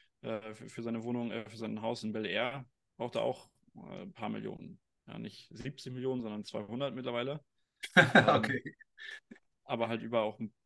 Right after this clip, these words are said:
Speaker 1: paar mehr Jahre, aber, äh, du brauchst eine Menge Geld dafür, so, und, äh, um diese Dinge zu realisieren, ja.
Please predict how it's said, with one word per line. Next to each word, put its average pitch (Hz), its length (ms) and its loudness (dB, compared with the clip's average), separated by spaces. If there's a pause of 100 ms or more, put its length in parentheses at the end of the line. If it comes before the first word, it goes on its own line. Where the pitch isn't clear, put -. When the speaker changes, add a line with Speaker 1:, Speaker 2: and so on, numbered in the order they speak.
Speaker 1:
paar 113 220 -4
mehr 107 140 0
Jahre, 123 420 0
aber, 110 320 -2 (100)
äh, 110 320 -2 (500)
du - 60 -20
brauchst 123 360 0
eine 120 60 -2
Menge 120 200 2
Geld 113 240 2
dafür, - 340 -10 (140)
so, - 160 -10
und, 110 540 -6
äh, 104 480 -4
um 113 140 -6
diese 110 180 -6
Dinge 110 200 -2
zu - 160 -10 (140)
realisieren, 101 440 -8 (100)
ja. 120 140 -12